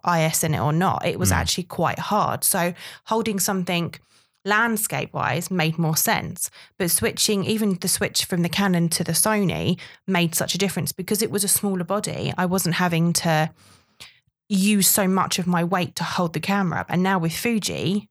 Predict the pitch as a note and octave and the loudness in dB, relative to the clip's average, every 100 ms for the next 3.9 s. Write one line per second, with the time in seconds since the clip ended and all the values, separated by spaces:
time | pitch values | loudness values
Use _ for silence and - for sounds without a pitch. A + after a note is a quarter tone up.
0 | _ - - F#3 F3 F3 G3 F#3 - E3+ | _ -8 -2 0 2 2 2 0 -2 -2
1 | E3+ - F#2 F#3 G3+ A#3 A3+ E3 E3+ - | 0 0 0 0 0 2 2 2 0 -2
2 | E3+ E3 F3 G3 F3 D3+ D#3+ D3+ D3+ - | 0 2 2 2 2 0 0 0 0 0
3 | - F3 D#3+ D3+ D3 F#3 C#3+ G2 | 0 2 2 2 2 2 2 2